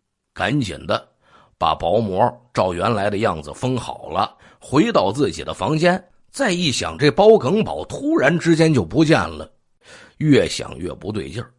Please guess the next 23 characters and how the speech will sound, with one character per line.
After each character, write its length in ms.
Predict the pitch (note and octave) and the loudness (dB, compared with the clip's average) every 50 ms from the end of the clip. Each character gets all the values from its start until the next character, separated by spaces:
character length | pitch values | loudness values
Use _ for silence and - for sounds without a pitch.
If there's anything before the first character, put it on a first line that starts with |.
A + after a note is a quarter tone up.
| _ _ _ - | _ _ _ 0
第 100 | A#2 A#2+ | 4 4
二 160 | A2+ G#2 F#2+ | 6 6 4
天 220 | G#2+ B2 C3 B2+ | 4 2 2 2
上 240 | A#2 B2+ G#2+ E2+ D2+ | 2 2 0 0 -2
午， 360 | C2 B1+ B1+ C#2+ E2+ G2 - - - - _ | -6 -8 -8 -6 -4 -4 -6 -6 -12 -14 _
赶 340 | - G#2 A2+ D#3 G#3+ A#3+ A#3 | 2 4 4 4 4 2 0
紧 260 | - - D#2 C2+ D2 | -2 -4 -6 -6 -6
到 160 | D2 - D#2+ | -6 -4 -4
了 120 | C#2 C2 C2+ | -4 -4 -8
派 260 | - - - F2 C2+ | -10 -8 -8 -8 -8
出 240 | - - A2 A#2 G#2+ | -8 -8 -8 -8 -8
所 180 | - - - - | -8 -10 -12 -8
报 160 | - C#3 A2+ | -6 -4 -2
案。 200 | - A2+ D#3+ F#3 - _ _ _ _ _ _ _ _ _ _ _ _ - | -2 -2 -4 -6 -8 _ _ _ _ _ _ _ _ _ _ _ _ -2
接 200 | - E3+ F#3+ F#3 | 4 6 6 8
到 160 | F3 D#3 C#3+ | 8 8 8
报 140 | D3 F3+ E3 | 8 8 8
案 220 | D3+ D#3 D3+ C3+ A2 | 8 8 6 4 2
以 100 | F#2+ F#2+ | 0 -2
后， 300 | F#2 - F3+ - - - _ _ - | -2 -2 -2 -4 -4 -6 _ _ -4
派 200 | - C3+ A#2+ G#2+ | 0 2 2 2
出 220 | - C#3+ D#3 C#3+ | 0 -2 -2 -2
所 160 | A2+ E2 B1+ | -4 -6 -6